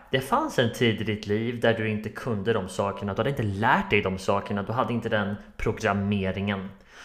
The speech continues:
Om du tog fram en graf då, så hade du inte kunnat se de sakerna, eller hur? Även om de sakerna fanns där mitt framför ögonen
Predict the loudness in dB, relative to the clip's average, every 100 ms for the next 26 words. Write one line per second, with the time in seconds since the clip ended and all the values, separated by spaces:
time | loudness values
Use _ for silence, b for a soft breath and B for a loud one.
0 | B 0 2 2 0 2 4 4 2 2
1 | 4 4 2 -2 0 2 0 -6 -12 2
2 | 4 4 0 0 -2 -2 -2 -2 0 0
3 | 0 0 0 0 0 0 2 2 0 B
4 | B 8 8 8 4 2 0 4 4 4
5 | 0 2 2 2 2 2 2 2 -2 -2
6 | -4 -2 2 2 4 2 4 2 2 -2